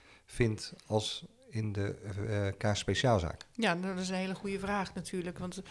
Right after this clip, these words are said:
Speaker 2: ehm, we willen eigenlijk niet vergeleken worden met het assortiment, eh, van, eh, van de supermarkt.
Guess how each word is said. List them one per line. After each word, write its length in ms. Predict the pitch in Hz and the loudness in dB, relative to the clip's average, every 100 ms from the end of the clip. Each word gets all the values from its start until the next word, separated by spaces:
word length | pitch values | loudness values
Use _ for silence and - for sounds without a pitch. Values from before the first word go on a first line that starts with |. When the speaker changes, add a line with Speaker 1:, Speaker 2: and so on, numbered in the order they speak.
| - - - | -14 -16 -10
Speaker 2:
ehm, 580 | - 180 196 190 190 180 - | -4 0 2 0 -2 -4 -4
we 120 | 180 175 | -2 2
willen 220 | 185 196 | 4 6
eigenlijk 420 | 196 185 185 180 | 6 4 2 0
niet 360 | 185 185 - - | -2 -2 -4 -6
vergeleken 600 | - 175 185 180 190 185 | -4 -2 2 2 2 -2
worden 240 | 170 170 | -2 -4
met 80 | 170 160 | -4 -2
het 20 | 165 | -2
assortiment, 600 | 170 185 175 175 165 175 | -2 -4 -4 -4 -4 -4
eh, 100 | 170 170 175 175 | -4 -4 -4 -6
van, 380 | - 170 170 170 | -4 -4 -2 -2
eh, 180 | 180 165 | -2 -2
van 160 | - 170 | -4 -4
de 60 | |
supermarkt. 720 | 170 196 175 170 170 196 - | -4 -4 -4 -4 -2 -4 -6